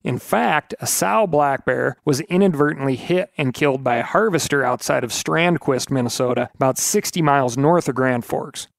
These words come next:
Harvesting equipment, such as combines and harvesters, do collect some non-plant material from time to time. We lost several batches of guinea fowl,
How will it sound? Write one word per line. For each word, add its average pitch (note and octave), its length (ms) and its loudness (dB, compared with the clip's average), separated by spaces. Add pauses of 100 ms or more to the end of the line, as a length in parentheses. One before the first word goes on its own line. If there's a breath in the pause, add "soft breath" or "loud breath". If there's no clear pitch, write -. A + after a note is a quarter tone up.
(320)
Harvesting F#3+ 440 2
equipment, D3 460 0 (220)
such D3 260 -2
as A#2 80 -6
combines D3 640 2
and B2+ 80 0
harvesters, C#3 680 0 (240)
do F3+ 220 2
collect D#3+ 400 2
some C3+ 240 0
non-plant D3 720 2
material B2+ 480 0
from B2 240 -4
time B2 220 -2
to - 80 -8
time. F3 400 -2 (360)
We C#3 120 -2
lost C3+ 340 2
several G3 460 0
batches C#3 480 0
of B2 100 -6
guinea F3+ 240 4
fowl, B2+ 420 0